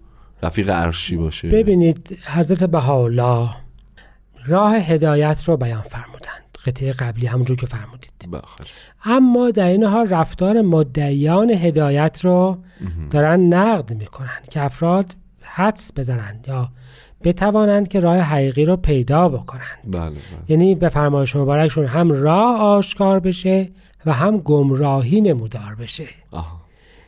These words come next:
Speaker 2: و حالا ما در روشن شدن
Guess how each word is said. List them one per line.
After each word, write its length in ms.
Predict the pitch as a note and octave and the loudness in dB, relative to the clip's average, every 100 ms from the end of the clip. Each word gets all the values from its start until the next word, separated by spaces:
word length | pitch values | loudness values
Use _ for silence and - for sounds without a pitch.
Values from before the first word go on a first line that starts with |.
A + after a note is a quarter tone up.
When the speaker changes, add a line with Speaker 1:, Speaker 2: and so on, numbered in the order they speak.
| _ D3 D3 | _ -4 0
Speaker 2:
و 100 | D#3+ | -2
حالا 640 | B2 E3 D#3+ F3 A3+ B3+ | 0 0 2 2 2 2
ما 560 | A#3 G#3+ A3 A3+ A#3 A3+ - - - | 2 2 2 2 -2 -6 -16 -20 -4
در 320 | F3 E3 F3 | 0 2 2
روشن 800 | F3+ F3+ F3+ D#3 D3 - D3 C#3 | 0 -4 0 2 2 0 -2 -2
شدن 800 | B2+ D3+ C#3 D3+ G3 G#3+ G#3+ | -2 -4 -2 0 2 2 2